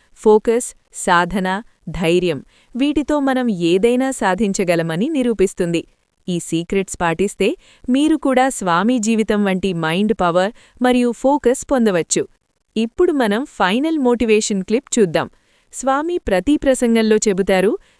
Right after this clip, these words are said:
"లక్ష్యానికి చేరే మార్గం ఎల్లప్పుడూ ఫోకస్, ధైర్యం మరియు క్రమబద్ధ సాధన ద్వారా మాత్రమే." ఈ వీడియో మీకు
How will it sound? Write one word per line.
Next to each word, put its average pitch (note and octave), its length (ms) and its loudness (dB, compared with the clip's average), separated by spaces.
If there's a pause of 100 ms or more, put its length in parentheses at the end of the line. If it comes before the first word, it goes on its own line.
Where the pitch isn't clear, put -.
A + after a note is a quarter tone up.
(120)
"లక్ష్యానికి D#4 680 0
చేరే A3+ 340 4
మార్గం G3+ 500 0
ఎల్లప్పుడూ F#3+ 680 2 (240)
ఫోకస్, D#4 600 -2 (200)
ధైర్యం G3 560 0 (240)
మరియు A#3+ 300 2
క్రమబద్ధ A#3+ 680 0
సాధన G3 500 0
ద్వారా E3 360 0
మాత్రమే." F#3 560 -2 (500)
ఈ F#3+ 140 -2
వీడియో G3 420 0
మీకు G#3+ 300 0